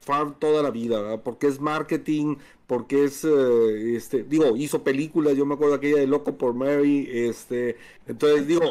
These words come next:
la, la verdad de las cosas que, que era un deleite ver jugar a Favre,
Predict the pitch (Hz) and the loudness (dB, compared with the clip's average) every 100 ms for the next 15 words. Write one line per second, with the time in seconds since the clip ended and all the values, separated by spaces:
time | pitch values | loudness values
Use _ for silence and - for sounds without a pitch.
0 | - - - 151 151 147 147 147 147 196 | -4 -14 -12 -8 -6 -4 -2 -2 -2 -2
1 | 208 196 202 196 - 196 175 147 - 147 | -2 -2 0 0 0 0 0 -2 -4 0
2 | 139 139 143 131 147 160 185 202 165 175 | 0 0 -4 -6 -6 -2 0 2 2 2
3 | 175 175 151 156 165 170 160 147 156 165 | 0 0 0 -2 -4 -4 -4 -4 -2 -2
4 | 190 | -2